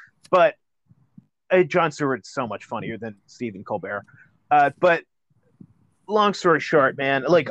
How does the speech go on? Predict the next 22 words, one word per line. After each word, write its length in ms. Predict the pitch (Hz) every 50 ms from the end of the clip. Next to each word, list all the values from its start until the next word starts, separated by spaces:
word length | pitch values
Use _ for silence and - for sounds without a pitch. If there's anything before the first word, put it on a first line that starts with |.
| - -
all 300 | 143 156 185 214 208 175
I 180 | 151 170 196
saw 420 | 214 - - 233 226 240 269 302 262 -
when 180 | 180 175 160
I 140 | 156 160 175
watched 400 | 185 165 156 160 202 226 - -
that, 260 | 233 233 247 240 - _
now 180 | 170 175 160 156
tell 260 | - - 196 202 214
me 240 | 208 208 196 190 160
if 100 | 156 -
I'm 200 | 170 175 190 175
wrong 380 | 151 156 160 160 127 123 113 - - - - - _
or 120 | - 143 139
tell 180 | - 185 175
me 140 | 175 175 165
if 100 | 151 -
you 120 | 160 175 175
have 100 | 175 160
a 40 |
different 280 | 139 165 147 156 143 -
perspective. 560 | 135 127 - - 175 180 180 - - 131 120